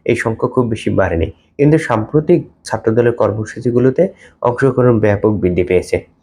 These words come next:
অনেকে বলতেছেন তাদের অনেকেই ছাত্র না, কিন্তু ছাত্রদের অংশগ্রহণও নগণ্য না, অনেক বৃদ্ধি পেয়েছে, যার ফলে এই মুহূর্তেও ছাত্রদল আসলে ছাত্র সংসদ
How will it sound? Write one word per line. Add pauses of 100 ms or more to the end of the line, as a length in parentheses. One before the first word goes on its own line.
(220)
অনেকে
বলতেছেন
তাদের
অনেকেই
ছাত্র (100)
না, (580)
কিন্তু
ছাত্রদের (100)
অংশগ্রহণও (520)
নগণ্য (100)
না, (260)
অনেক
বৃদ্ধি
পেয়েছে, (840)
যার
ফলে (160)
এই
মুহূর্তেও
ছাত্রদল
আসলে (380)
ছাত্র
সংসদ